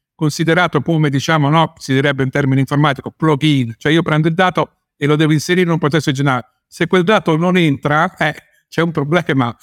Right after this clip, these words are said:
per dire, perché quindi significa che non l'abbiamo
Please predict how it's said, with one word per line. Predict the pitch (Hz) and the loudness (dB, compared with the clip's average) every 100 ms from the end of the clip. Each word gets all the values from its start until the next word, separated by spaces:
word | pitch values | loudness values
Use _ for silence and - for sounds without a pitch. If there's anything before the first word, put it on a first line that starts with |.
| _ _ _ | _ _ _
per | 139 139 | -2 2
dire, | 147 135 | 2 0
perché | 139 147 - | 0 -2 -4
quindi | - 156 | -2 -2
significa | 127 170 190 180 147 | 0 0 0 0 0
che | 156 | 0
non | 156 165 | 0 0
l'abbiamo | 185 160 160 165 170 | 0 0 2 0 -2